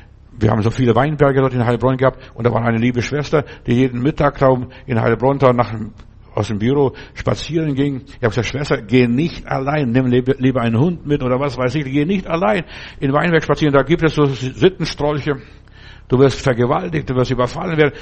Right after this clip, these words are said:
Da ist so viel passiert bei uns in den Wei-, Weinbergen. Geh nicht allein. Aber unsere liebe Schwester hat sich nicht sagen lassen. Sie hat so Judo-Kurse besucht, verstehst du, damit sie sich selbst verteidigen kann. Aber das hat nicht genützt. Und plötzlich springt jemand aus dem Wein,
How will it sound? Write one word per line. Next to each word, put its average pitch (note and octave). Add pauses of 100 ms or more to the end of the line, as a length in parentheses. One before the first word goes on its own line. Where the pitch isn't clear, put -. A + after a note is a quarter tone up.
(120)
Da C3+
ist B2
so F#3+
viel G#3+
passiert G#3
bei F#3
uns D3
in C3+
den B2
Wei-, A#2+ (220)
Weinbergen. B2 (360)
Geh C3
nicht D#3+
allein. E3 (340)
Aber -
unsere A#2
liebe A#2
Schwester C3+
hat A#2+
sich B2
nicht G#2+
sagen C#3+
lassen. C3+ (260)
Sie -
hat B2
so -
Judo-Kurse C3
besucht, A#2
verstehst B2
du, B2+
damit A2+
sie A2+
sich G#2
selbst B2+
verteidigen B2
kann. B2 (1000)
Aber B2
das A2
hat B2+
nicht G#2+
genützt. B2+
Und A#2+
plötzlich E3
springt F3+
jemand D#3+
aus C#3+
dem B2
Wein, D#3+